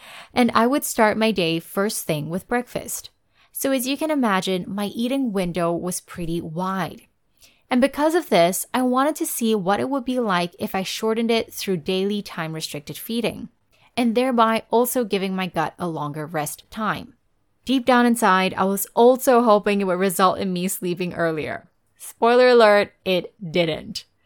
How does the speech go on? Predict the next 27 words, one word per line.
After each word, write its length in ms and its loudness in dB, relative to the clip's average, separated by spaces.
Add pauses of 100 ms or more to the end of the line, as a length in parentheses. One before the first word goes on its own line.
(400)
So 460 4
I 100 -2
started 380 0
with 140 -2
a 60 0
twelve-hour 640 0
fasting 500 -6
window 280 -8
to 140 -18
begin 340 -6
with. 360 -12 (680)
I'd 180 0
keep 220 -4
my 100 0
eating 360 0
occasions 520 -4
to 100 -12
twelve 320 4
hours 580 2
and 160 -8
fast 320 -6
for 120 -6
the 140 -8
other 220 -8
twelve. 540 -6 (180)
Pretty 220 -2
straightforward. 640 -8